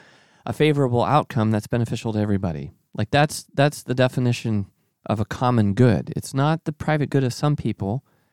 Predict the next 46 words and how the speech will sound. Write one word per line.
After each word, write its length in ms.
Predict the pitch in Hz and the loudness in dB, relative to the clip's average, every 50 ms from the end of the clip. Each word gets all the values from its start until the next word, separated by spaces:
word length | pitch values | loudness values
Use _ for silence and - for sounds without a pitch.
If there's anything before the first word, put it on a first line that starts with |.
| _ _ _ | _ _ _
Like, 140 | - 101 - | -8 -8 -6
these 280 | - 120 131 160 180 - | -2 0 2 2 2 0
people 340 | - - 139 - - 107 120 | 0 -2 -2 0 0 2 2
over 160 | 117 110 110 | 2 2 0
here 200 | 104 113 113 113 | 0 -2 -2 -2
get 140 | 107 113 - | -4 -4 -6
to 60 | - | -8
benefit, 640 | - - 107 101 98 95 - - 101 101 98 - _ | -8 -6 -4 -4 -4 -6 -6 -6 -6 -6 -6 -6 _
but 140 | - 95 - | -8 -8 -6
not 240 | 107 113 113 110 | -4 -6 -6 -6
these 180 | - 123 113 110 | -6 -8 -8 -6
people 340 | - - 117 - - 104 101 | -6 -6 -6 -6 -6 -6 -4
over 240 | 98 95 90 95 90 | -4 -4 -6 -8 -8
here, 380 | - 151 165 156 - - - - _ _ _ _ _ _ _ _ _ _ _ - | -6 -4 -4 -4 -6 -8 -14 -20 _ _ _ _ _ _ _ _ _ _ _ -14
you 80 | - | -10
know? 240 | 101 98 98 113 127 - _ _ _ _ _ | -8 -8 -8 -8 -10 -12 _ _ _ _ _
So 420 | _ - - 156 156 156 151 147 147 - _ _ _ _ _ _ | _ -2 2 4 6 6 6 4 2 -2 _ _ _ _ _ _
if 160 | - 170 160 180 | -2 -2 0 2
you, 200 | 185 180 147 - | 2 2 0 0
let's 260 | - 131 156 151 151 - | 0 -2 -2 -2 -2 -4
just 240 | 165 147 - - _ | -8 -8 -8 -12 _
use 260 | - 131 131 127 - | -4 -2 -2 -2 -2
the 80 | - 120 | -2 -2
liturgy 480 | 113 107 104 104 101 - 98 95 95 101 | -2 0 0 0 0 -2 -2 -4 -4 -4
because 300 | 113 110 - 113 104 104 | -6 -4 -4 -4 -2 -2
that's 220 | 107 101 - - | -4 -4 -6 -6
ultimately 520 | - 120 110 - 107 104 98 82 80 98 | -6 -8 -6 -4 -4 -2 -2 0 0 0
what's 240 | 98 98 95 - - | 0 0 -2 -4 -4
in 40 | 101 | -4
the 80 | 90 90 | -4 -2
backdrop 480 | 95 92 90 - - 92 90 92 - | -4 -4 -6 -6 -6 -6 -6 -4 -6
of 80 | - 78 | -6 -6
this 260 | 92 90 87 - - _ _ _ _ _ _ _ | -4 -6 -6 -8 -14 _ _ _ _ _ _ _
conversation 600 | - 101 95 85 87 92 98 101 90 98 87 87 | -10 -8 -8 -8 -8 -6 -8 -8 -8 -8 -10 -10
we're 100 | 87 82 | -10 -10
having. 380 | 85 92 85 87 90 101 131 - _ _ _ _ _ _ _ _ _ _ _ _ - | -10 -10 -10 -8 -8 -8 -10 -10 _ _ _ _ _ _ _ _ _ _ _ _ -6
You 140 | - 123 | -2 0
know, 200 | 123 127 127 104 - - | 2 2 2 0 -2 -2
when 200 | - 135 143 147 | -2 -2 0 2
you 100 | 143 139 | 0 0
think 240 | - 196 196 185 | 0 -2 -2 -2
about, 280 | 180 156 151 143 127 - | 0 2 2 2 2 2
well, 180 | - 147 139 98 | 0 0 0 -2
the 120 | - 139 | -2 -2
purpose 360 | - 196 202 190 196 - - | -2 -2 -2 -2 -4 -2 0
of 300 | 175 151 135 120 - _ | 2 2 2 0 -4 _